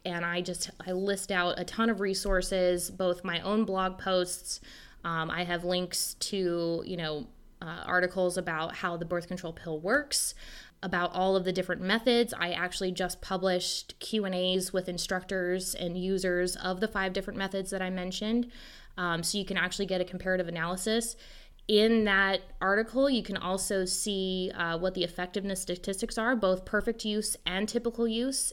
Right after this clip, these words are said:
and why it's important to know those two numbers for each method and for birth control and condoms. Um, so yeah, check it. Be an advocate.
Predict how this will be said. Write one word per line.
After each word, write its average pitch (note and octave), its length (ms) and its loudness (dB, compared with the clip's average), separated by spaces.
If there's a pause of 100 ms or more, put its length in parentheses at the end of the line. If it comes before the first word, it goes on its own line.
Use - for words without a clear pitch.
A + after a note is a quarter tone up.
and F3 300 -4
why F3+ 180 2
it's F#3+ 160 0
important F#3+ 400 -4
to G3 100 -4
know F3+ 160 2
those F#3 200 0
two G3 160 -4
numbers F#3+ 560 0 (240)
for G#3+ 120 0
each A3 220 -2
method A#3 480 0 (300)
and G#3+ 200 4
for A3+ 80 2
birth F#3+ 240 2
control F#3 320 -2
and F3 200 -2
condoms. G#3 520 -2 (540)
Um, F3+ 600 4
so - 120 0
yeah, B3 220 6
check C4+ 220 2
it. G#3 180 0
Be D4+ 260 6
an C#4+ 140 2
advocate. A#3+ 800 0